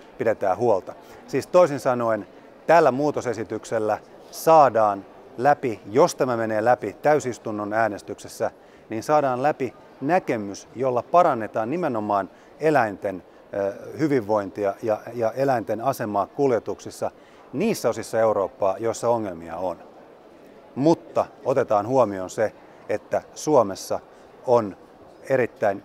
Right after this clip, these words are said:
pitkiä kuljetusmatkoja, ja koska meillä taas toisaalta, niin kuin monissa muissa kohdin raporttia todetaan, niin on syytä kiinnittää huomiota myöskin siihen, että millainen on kuljetuskalusto,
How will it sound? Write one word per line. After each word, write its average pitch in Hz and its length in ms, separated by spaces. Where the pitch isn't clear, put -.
pitkiä 104 460
kuljetusmatkoja, 117 1040
ja 104 60
koska 123 260
meillä 123 280
taas 101 200
toisaalta, 110 400
niin 101 100
kuin 104 100
monissa 113 280
muissa 127 300
kohdin 95 240
raporttia 101 500
todetaan, 101 580
niin 107 180
on 110 140
syytä 131 240
kiinnittää 107 440
huomiota 104 380
myöskin 107 340
siihen, 113 280
että 98 260
millainen 117 400
on 85 80
kuljetuskalusto, 117 1000